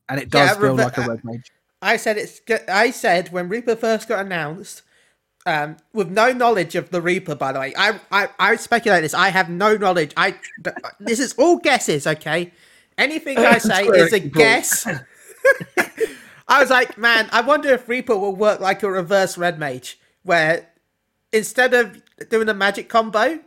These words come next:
Speaker 2: and going in and dash, you'll st-, stand at the front and then jump back to do magic combo."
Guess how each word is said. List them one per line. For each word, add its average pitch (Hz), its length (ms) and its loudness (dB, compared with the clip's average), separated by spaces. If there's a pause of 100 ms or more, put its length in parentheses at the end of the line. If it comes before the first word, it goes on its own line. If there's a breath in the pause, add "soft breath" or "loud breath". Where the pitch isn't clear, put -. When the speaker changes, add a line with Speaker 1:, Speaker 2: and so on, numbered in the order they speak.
(160)
Speaker 2:
and 175 200 -2
going 180 240 0
in 202 180 -6
and 190 100 -8
dash, 175 440 -2
you'll 190 180 -4
st-, - 380 -6
stand 214 280 -2
at 180 120 -6
the 185 120 -4
front 185 400 -2 (220)
and 180 160 0
then 170 240 -4
jump 160 240 -6
back 170 200 -2
to 165 60 -12
do 160 120 -8
magic 147 320 -8
combo." 127 360 -10